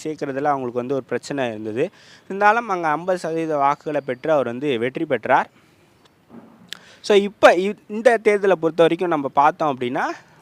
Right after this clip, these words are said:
அவங்க ரெண்டாயிரத்தி பத்தொன்பது, ரெண்டாயிரத்தி இருபத்தி ஒண்ணு சட்டமன்ற தேர்தல், இப்பவும் அவங்க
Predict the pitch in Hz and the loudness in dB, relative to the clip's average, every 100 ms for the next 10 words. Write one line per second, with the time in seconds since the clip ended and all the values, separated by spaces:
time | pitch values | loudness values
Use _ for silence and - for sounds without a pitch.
0 | _ _ _ _ 147 147 147 139 156 180 | _ _ _ _ 2 4 4 4 6 6
1 | 185 160 143 135 160 147 139 165 143 156 | 6 0 0 0 0 0 0 2 0 2
2 | 170 156 151 156 185 196 180 151 139 117 | 2 0 -4 -2 -2 0 -2 -4 -4 -6
3 | 101 - 127 151 156 151 139 120 117 120 | -8 -4 -2 -2 -4 -4 -6 -4 -6 -4
4 | 190 - - _ 185 190 240 240 226 175 | -6 -8 -20 _ -10 -4 2 2 4 0
5 | 151 | 0